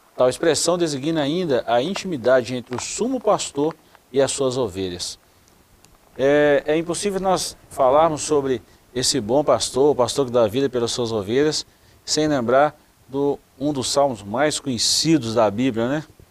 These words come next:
O Salmo vinte e três. É impossível a gente falar sobre esse, esse dom ministerial, pastor, esse ministério de pastorado, e não lembrar do Salmo vinte e três. O relacionamento do pastor com a ovelha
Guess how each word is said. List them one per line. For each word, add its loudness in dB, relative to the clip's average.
O -12
Salmo 0
vinte -6
e -8
três. -2
É -2
impossível 0
a 2
gente -6
falar 2
sobre -2
esse, -6
esse -8
dom 0
ministerial, 0
pastor, -2
esse -10
ministério -4
de -14
pastorado, 0
e -6
não -2
lembrar 0
do -4
Salmo -2
vinte -10
e -10
três. -6
O -10
relacionamento 0
do -6
pastor 2
com 2
a 4
ovelha 2